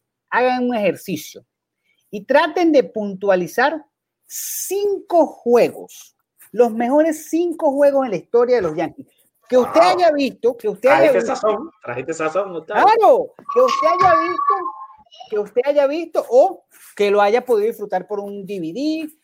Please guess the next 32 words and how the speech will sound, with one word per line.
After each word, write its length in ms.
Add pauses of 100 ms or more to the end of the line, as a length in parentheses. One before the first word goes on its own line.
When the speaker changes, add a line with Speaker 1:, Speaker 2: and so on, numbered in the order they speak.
Speaker 1:
o 340
por, 340
por, 320
por 220
nuestro 300
canal 240
de 120
YouTube 560 (200)
o 120
por 300
justamente 560
el 100
podcast 340
de 60
los 100
Yankees 280
que 100
usted 240 (120)
le 300 (100)
haya 180
tenido 160
la 60
oportunidad 340
de 60
escucharnos 500
y 60
nosotros 400
le 60 (200)
hablamos 460
de 60
aquel 240
juego. 460